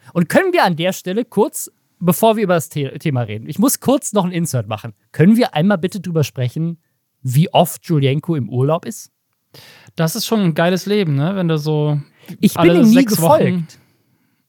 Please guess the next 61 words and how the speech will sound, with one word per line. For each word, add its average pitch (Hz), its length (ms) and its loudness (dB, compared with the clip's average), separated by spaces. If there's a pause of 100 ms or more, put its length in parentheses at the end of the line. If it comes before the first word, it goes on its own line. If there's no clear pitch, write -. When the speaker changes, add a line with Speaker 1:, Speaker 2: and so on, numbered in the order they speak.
(380)
Speaker 1:
Bis 170 220 2
Speaker 2:
In 151 60 2
den 135 100 4
Speaker 1:
jetzt. 185 60 0
Speaker 2:
Urlaub? 381 460 0 (160)
Oder? 196 280 -2
Speaker 1:
Ja, 226 160 8
nee, 254 140 2
also 214 200 -2
generell, 240 280 2
ich, 175 100 -6
ich 202 160 -6
hab, 202 180 -2
ich - 140 -14
hab, 196 160 -6
ich - 180 -8
hab 214 140 -4
dem 214 120 0
auf 165 120 0
Instagram 220 460 -2
und 160 80 -4
Bibi 202 240 0
auch 170 140 4
nicht, 156 240 -4 (240)
nicht 220 320 2
gefolgt 165 500 2 (220)
bis 208 260 0
zu 190 100 -8
der 156 120 0
Trennung. 123 460 -8 (420)
Speaker 2:
Mhm. 147 220 2
Speaker 1:
Weil 156 80 2
dann 160 140 4
war 147 80 2
ich 117 100 -8
neugierig. 120 460 -6
Also 156 120 2
bis, 208 200 0
also 170 180 0
nicht 180 160 -4
bis 185 120 -10
zu - 60 -8
der 151 100 -2
Trennung, 190 200 0
sondern 165 160 0
bis 151 100 -8
zu 175 80 -6
dem 143 200 -6
Punkt, 175 260 0
wo 151 80 -4
unklar 190 320 2
war, 123 100 0
ob 120 80 -8
sie 131 80 -14
sich 120 120 -14
getrennt 127 340 -10
haben. 127 280 -6 (280)
Speaker 2:
Ja. 147 120 0
Speaker 1:
Und 135 80 4
dann 156 140 2
so 147 300 0